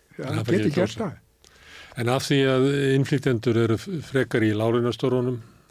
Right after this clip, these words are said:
Speaker 2: eh, hérna á Íslandi er það þannig að þeir eru frekar leigjendur
Speaker 1: Já.
Speaker 2: og það að fólk hafi ekki kosningarétt,
Speaker 1: Já.
Speaker 2: að það náttúrulega, það bara raskar allir í svona dýnamík í samfélaginu. Ef að, sko, lágstéttin,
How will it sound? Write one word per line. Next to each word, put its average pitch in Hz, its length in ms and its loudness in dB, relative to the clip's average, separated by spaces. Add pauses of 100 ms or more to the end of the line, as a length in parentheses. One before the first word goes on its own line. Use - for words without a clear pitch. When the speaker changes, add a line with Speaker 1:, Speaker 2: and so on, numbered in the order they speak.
(280)
Speaker 2:
eh, 110 380 -8
hérna 110 240 0
á 131 60 4
Íslandi 123 420 0
er 104 60 0
það 101 100 -2
þannig 107 160 -2
að 101 80 -2
þeir 110 60 2
eru 101 100 -2
frekar 110 260 -2
leigjendur 110 540 -2 (400)
Speaker 1:
Já. 135 240 -8
Speaker 2:
og 113 240 -10
það 123 400 2
að 110 120 -2
fólk - 420 -6
hafi 123 260 -2
ekki 113 160 -8
kosningarétt, 110 720 -8
Speaker 1:
Já. - 720 -12
Speaker 2:
að 123 160 -4
það 123 180 0
náttúrulega, 117 640 -4 (1160)
það 131 240 -12
bara 113 220 -6 (340)
raskar 165 500 -2
allir 139 220 -2
í - 20 -4
svona 123 240 -6
dýnamík 185 520 -2
í 127 40 -4
samfélaginu. 107 680 -6 (240)
Ef 123 200 -2
að, 117 140 -4
sko, 120 260 -6
lágstéttin, 143 840 -4